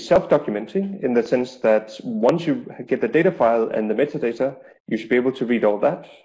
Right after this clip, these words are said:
and just understand what the data is based on that. We, we target medium scale data sizes. So that means we're talking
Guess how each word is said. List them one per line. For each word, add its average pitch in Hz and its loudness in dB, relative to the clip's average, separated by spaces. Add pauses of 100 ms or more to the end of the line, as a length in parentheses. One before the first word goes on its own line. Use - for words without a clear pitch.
(160)
and 113 0
just 117 -2 (120)
understand 117 0
what 110 0
the 110 -4
data 107 -2
is 110 2 (320)
based 113 -2
on - -4
that. 160 -4 (960)
We, 123 2
we 123 2
target 147 2
medium 165 2
scale 120 2
data 101 0
sizes. - -4 (140)
So 113 0
that 110 2
means 110 -4
we're 110 0
talking 107 -4